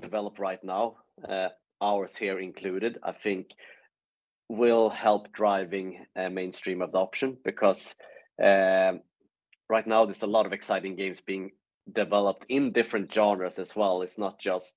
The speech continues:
uh, uh, something crypto, something block, something Decentra,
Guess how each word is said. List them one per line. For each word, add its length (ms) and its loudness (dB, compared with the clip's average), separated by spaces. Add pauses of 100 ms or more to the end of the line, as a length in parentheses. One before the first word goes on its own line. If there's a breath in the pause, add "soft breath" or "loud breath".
(100)
uh, 240 -2 (1300 soft breath)
uh, 140 -2 (560)
something 540 2
crypto, 540 2
something 580 -2
block, 380 0
something 720 -6 (320)
Decentra, 720 0